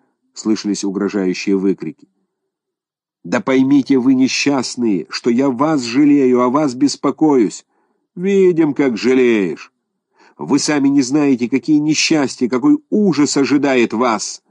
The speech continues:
Истощив весь запас убеждений,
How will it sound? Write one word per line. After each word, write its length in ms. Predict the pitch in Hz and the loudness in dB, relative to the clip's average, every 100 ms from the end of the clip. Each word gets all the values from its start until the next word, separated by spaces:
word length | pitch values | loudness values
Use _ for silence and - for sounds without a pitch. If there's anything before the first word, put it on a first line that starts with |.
| _ _ _ _ _ _ _ _ _ _ _ _ _ _ _ _ _ _ _ _ _ _ _ _ - | _ _ _ _ _ _ _ _ _ _ _ _ _ _ _ _ _ _ _ _ _ _ _ _ -20
Истощив 580 | - 82 - 92 - | -14 -12 -8 -10 -10
весь 220 | 87 90 85 | -6 -6 -6
запас 340 | 82 90 - | -8 -10 -10
убеждений, 680 | 82 85 80 101 123 98 | -8 -8 -4 -2 -2 -4